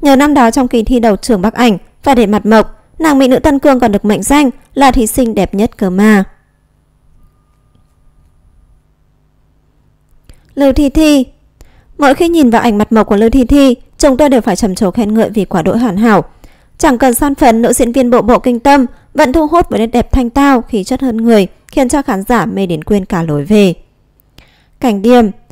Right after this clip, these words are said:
Chẳng phải tự nhiên Cảnh Điềm lại được cộng đồng mạng tung hô đệ nhất mỹ nữ Bắc Kinh đâu nha. Kể cả khi để mặt mộc, nữ diễn viên Tư Đẳng vẫn rất xinh đẹp hút hồn,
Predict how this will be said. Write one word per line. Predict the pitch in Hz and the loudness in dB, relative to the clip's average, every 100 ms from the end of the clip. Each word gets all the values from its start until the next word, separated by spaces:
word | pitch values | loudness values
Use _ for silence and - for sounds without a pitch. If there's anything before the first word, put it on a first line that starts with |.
| _ _ _ _ | _ _ _ _
Chẳng | - 262 | -4 -2
phải | 311 233 | 0 -2
tự | 226 | -2
nhiên | 247 269 | -2 -2
Cảnh | 254 196 | -4 -2
Điềm | 208 | -2
lại | 196 | 0
được | 185 196 | -2 -2
cộng | 214 | -2
đồng | 214 196 | -2 -2
mạng | 208 - | -2 -2
tung | 233 233 | -2 -2
hô | 247 285 262 - - | 2 2 2 -2 -8
đệ | 247 269 | -2 -2
nhất | 285 262 | -2 -4
mỹ | 208 | -4
nữ | 233 | -2
Bắc | 208 269 | -2 -4
Kinh | 269 240 | -4 -2
đâu | 233 | -2
nha. | 220 262 269 247 - - - _ _ | 0 2 2 0 -8 -20 -20 _ _
Kể | 311 | 0
cả | 262 240 | 2 0
khi | - 262 | 0 -2
để | 208 | -2
mặt | 196 - | -2 0
mộc, | 220 208 - - | 0 0 -4 -2
nữ | 254 | 0
diễn | 269 254 | 0 -2
viên | 285 262 | -2 -2
Tư | 262 | -2
Đẳng | 226 233 | -2 -2
vẫn | 185 202 | -2 -6
rất | 262 | -6
xinh | - 226 | -6 -6
đẹp | 196 156 | -4 -6
hút | 208 - | -6 -2
hồn, | 247 208 | 0 0